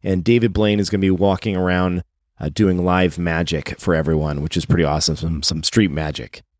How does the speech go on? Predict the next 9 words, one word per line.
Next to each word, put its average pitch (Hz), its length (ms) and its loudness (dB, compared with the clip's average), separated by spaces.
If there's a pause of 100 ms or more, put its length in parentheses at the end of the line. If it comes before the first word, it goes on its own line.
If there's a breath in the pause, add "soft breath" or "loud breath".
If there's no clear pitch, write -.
(120)
And 135 120 4
a 131 40 4
handful 120 320 4
of 113 80 6
other 104 160 4
surprises 87 640 2
as 87 260 -2
well. 80 400 0
So 104 380 4